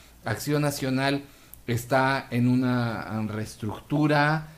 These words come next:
está cohesionándose hacia adentro, está volteando hacia afuera. La pregunta es, ¿cómo ve Acción Nacional a México Libre?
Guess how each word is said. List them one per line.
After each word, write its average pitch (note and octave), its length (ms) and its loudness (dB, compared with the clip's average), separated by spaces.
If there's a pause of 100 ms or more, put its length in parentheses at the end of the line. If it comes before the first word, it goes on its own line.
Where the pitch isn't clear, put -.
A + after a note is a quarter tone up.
(220)
está B2 600 0
cohesionándose A#2 1040 -2
hacia G#2+ 280 -6
adentro, C#3 680 -2 (420)
está D3 320 2
volteando C#3+ 720 6
hacia A2+ 300 2
afuera. D3+ 560 2 (420)
La A#2+ 160 4
pregunta C3 540 2
es, - 240 -8 (260)
¿cómo D3+ 320 4
ve C#3+ 200 4
Acción B2 440 -2
Nacional B2 720 -2 (1300)
a - 80 -4
México A2 480 -2
Libre? - 360 8